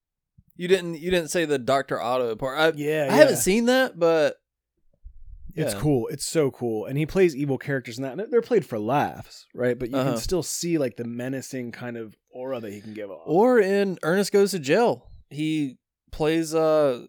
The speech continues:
Speaker 1: was it, like, his
Speaker 2: The
Speaker 1: twin?
Speaker 2: Yeah, like, the, the twin that got him into jail.
Speaker 1: With the slick back hair and everything. Like, he nails that role.
Speaker 2: He does.
Speaker 1: And
Speaker 2: he
Speaker 1: I remember as a kid watching that being, like, kinda, like, intimidated or, like, kinda scared by him.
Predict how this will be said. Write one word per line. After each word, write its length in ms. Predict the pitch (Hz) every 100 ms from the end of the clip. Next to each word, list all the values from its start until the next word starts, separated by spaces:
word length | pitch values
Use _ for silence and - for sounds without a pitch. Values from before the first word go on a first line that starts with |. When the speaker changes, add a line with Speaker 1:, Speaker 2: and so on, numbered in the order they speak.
| _
Speaker 1:
was 200 | 160 147
it, 40 | 139
like, 160 | 135
his 120 | 139
Speaker 2:
The 80 | 147
Speaker 1:
twin? 360 | 139 127 180 233
Speaker 2:
Yeah, 220 | 180 147
like, 180 | 147 135
the, 200 | 147 143
the 140 | 131 131
twin 400 | - 214 208 143
that 160 | 123
got 180 | 135 131
him 80 | 127
into 200 | 151 156
jail. 100 | 175
Speaker 1:
With 140 | 175 175
the 220 | 160 143
slick 300 | - 175 170
back 220 | 180 180
hair 360 | - 170 151 185
and 80 | 202
everything. 540 | 208 226 214 233 247
Like, 160 | 175 151
he 160 | 196 170
nails 460 | 151 143 190 196
that 180 | 180 143
role. 380 | 127 135 180 113
Speaker 2:
He 140 | 117 143
does. 340 | 147 240 143
Speaker 1:
And 140 | 127 170
Speaker 2:
he 60 |
Speaker 1:
I 40 | 208
remember 760 | 247 233 226 220 208 185 - -
as 200 | 180 151
a 40 |
kid 320 | - 180 247
watching 320 | 214 160 160 151
that 200 | 156 139
being, 220 | 156 180
like, 240 | 175 143 _ _
kinda, 420 | - 165 165 117 _ _ _ _ _ _
like, 100 | 120
intimidated 840 | 101 - 147 180 196 202 208 202
or, 180 | 131 120
like, 160 | 113
kinda 180 | - 156
scared 480 | - - 127 185 165
by 240 | 113 107 104
him. 180 | 104